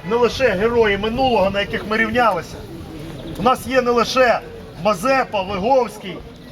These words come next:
Бандера, Шухевич, Коновалець, багато інших героїв, але в нас є й герої сучасності.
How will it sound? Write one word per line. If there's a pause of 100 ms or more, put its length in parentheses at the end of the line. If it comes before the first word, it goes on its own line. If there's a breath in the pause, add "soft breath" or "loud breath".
Бандера,
Шухевич,
Коновалець, (440)
багато
інших (420)
героїв, (420)
але
в
нас
є
й
герої
сучасності.